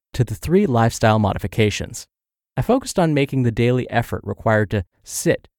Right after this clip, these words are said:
breathe deeply, and release my thoughts. Practicing yoga was an enjoyable struggle, and I found meditation to be a mini mental retreat. Somewhat to my surprise, avoiding alcohol wasn't that hard. As the weeks progressed, instead of burying my stress and emotions,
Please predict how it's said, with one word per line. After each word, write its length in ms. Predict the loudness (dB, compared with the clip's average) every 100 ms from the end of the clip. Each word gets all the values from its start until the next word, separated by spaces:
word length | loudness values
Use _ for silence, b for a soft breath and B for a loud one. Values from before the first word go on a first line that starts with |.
| _ _ -2
breathe 300 | 2 2 2
deeply, 540 | -2 -2 -6 -8 -10
and 140 | -2 0
release 320 | 2 0 0
my 140 | -2
thoughts. 420 | 0 0 -2 -6 -20 _ _ _ _ _
Practicing 520 | -4 -2 -2 -4 -2 0
yoga 340 | 0 0 -2
was 240 | -2 -2
an 80 | 0
enjoyable 420 | 0 2 2 0
struggle, 480 | -2 0 0 0 -4 -14 _
and 100 | -2
I 60 | -2
found 260 | 0 0
meditation 640 | 2 0 0 -2 0 0 -2 b b -6
to 100 | 0
be 180 | 0 0
a 80 | 0
mini 340 | 2 2 4
mental 340 | 4 2 0 -2
retreat. 440 | -2 -2 -4 -4 _ _ _ _ _ _
Somewhat 340 | -6 0 0 0
to 80 | -4
my 120 | -4
surprise, 500 | -4 -4 -4 -4 -8 _ _ _
avoiding 320 | -2 0 0
alcohol 500 | -4 -6 -6 -2 0
wasn't 280 | 0 -2 -2
that 160 | -2 -2
hard. 340 | 0 -2 -2 -18 _ _ _ _
As 120 | -4
the 80 | -2
weeks 200 | -2 -2
progressed, 540 | -2 0 2 0 -2 -10 b
instead 300 | b -4 0
of 160 | 0 0
burying 340 | 0 2 0
my 120 | 0 -4
stress 480 | -6 -2 0 0 0
and 80 |
emotions, 640 | 2 2 2 0 -6 -8